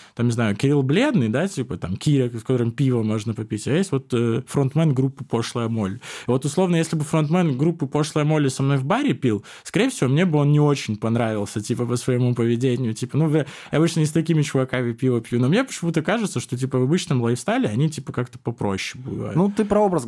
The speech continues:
Speaker 2: м,
Speaker 1: Да, про
Speaker 2: говоришь.
Speaker 1: образ.
Speaker 2: Но, а, у нас, мы хитрые люди, мы придумали нашу передачу так, что ты не можешь ходить два дня в образе. Либо ты должен быть актёром, я не знаю, уровня Ди Каприо.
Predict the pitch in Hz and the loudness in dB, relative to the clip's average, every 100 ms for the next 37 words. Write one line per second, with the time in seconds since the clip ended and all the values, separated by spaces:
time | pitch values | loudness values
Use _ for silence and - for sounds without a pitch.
0 | 113 123 135 120 120 131 131 120 117 113 | -4 -2 0 0 0 0 0 -2 -6 -2
1 | 127 139 165 175 139 123 123 123 120 117 | 0 2 2 2 0 -2 -2 0 2 2
2 | 117 120 170 - - 135 143 151 139 175 | 2 2 2 0 -6 -2 0 0 -2 -4
3 | 143 135 120 117 131 131 135 131 120 123 | 0 0 2 0 0 0 0 2 0 -2
4 | 110 117 127 - - 143 - - 123 120 | -2 0 0 -2 -4 -4 -6 -6 -4 -4
5 | 117 - - 143 143 160 147 147 135 123 | -6 -12 -6 0 2 2 -2 -6 -2 -2
6 | 123 127 117 117 113 95 - _ _ - | 0 0 0 0 -2 -4 -10 _ _ 0
7 | 135 151 131 139 160 139 143 143 - 123 | 2 2 2 2 2 4 2 0 -4 -4
8 | - 185 170 120 117 117 135 127 113 113 | 0 2 2 0 -2 0 0 0 -2 -4
9 | 131 113 104 | -2 -2 -4